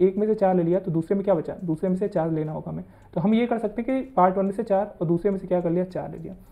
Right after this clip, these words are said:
दो हो गया। अब तीसरा condition क्या बनेगा, तीसरा condition ये बनेगा कि part one में कितने हैं, सात question आ रहे हैं, Part two में कितने आ रहे हैं question, यहाँ से पाँच question आ रहे हैं।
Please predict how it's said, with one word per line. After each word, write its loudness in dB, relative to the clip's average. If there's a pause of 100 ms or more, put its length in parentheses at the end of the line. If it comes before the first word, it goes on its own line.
(240)
दो 4
हो 4
गया। 0 (340)
अब -6
तीसरा 6
condition 2
क्या -6
बनेगा, -12 (160)
तीसरा 4
condition 2
ये 4
बनेगा -2
कि -8 (100)
part 2
one 2
में 0
कितने -2
हैं, -6 (280)
सात 0
question 0
आ -2
रहे -6
हैं, -14 (520)
Part 4
two 0
में 2
कितने -2
आ 2
रहे 0
हैं 0
question, -6 (100)
यहाँ -4
से -6
पाँच -4
question -4
आ -8
रहे -10
हैं। -18